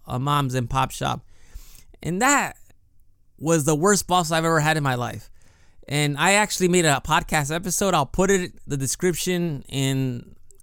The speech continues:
on this episode, so you could click on it. It's called The Worst Boss Ever.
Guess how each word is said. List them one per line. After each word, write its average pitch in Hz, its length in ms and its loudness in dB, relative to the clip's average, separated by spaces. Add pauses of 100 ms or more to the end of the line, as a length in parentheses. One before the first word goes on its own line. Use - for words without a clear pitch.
(140)
on 135 160 -2
this 135 160 -2
episode, 156 480 -2
so - 100 -4
you 147 80 -2
could 143 140 -12
click 196 260 -6
on 196 140 2
it. 196 60 0
It's 170 120 -4
called 151 240 -2
The 123 60 -6
Worst 147 300 -2
Boss 139 260 0
Ever. 185 340 0